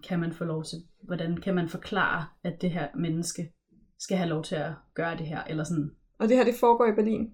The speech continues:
Speaker 1: Det foregår i Berlin.
Speaker 2: Det foregår ikke i Schweiz? Jeg troede faktisk, det foregik i Schweiz.
Speaker 1: Nej, det foregår i Berlin, det her, og hun, øh,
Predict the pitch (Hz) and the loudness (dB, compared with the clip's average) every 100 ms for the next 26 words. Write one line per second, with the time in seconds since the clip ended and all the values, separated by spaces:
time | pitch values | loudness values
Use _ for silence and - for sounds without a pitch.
0 | - 220 220 196 180 147 - _ _ 233 | -2 2 4 4 2 -2 -6 _ _ 4
1 | 233 226 233 208 - 240 247 277 - - | 8 8 8 6 4 4 4 4 2 4
2 | 226 220 - - _ _ - 254 294 - | 6 6 2 -10 _ _ 2 2 2 -2
3 | 220 226 220 214 - - 180 196 180 - | -2 0 0 0 -2 -2 -2 -2 -6 -6
4 | 190 - - - 185 - 202 247 247 233 | -8 -8 -10 -2 -2 -2 4 6 8 6
5 | - 202 190 185 190 254 254 214 233 226 | 4 -2 -4 -2 4 8 8 6 2 4
6 | 202 - - _ - 185 196 196 190 175 | 2 0 -12 _ -4 -2 0 2 2 0
7 | 165 | -2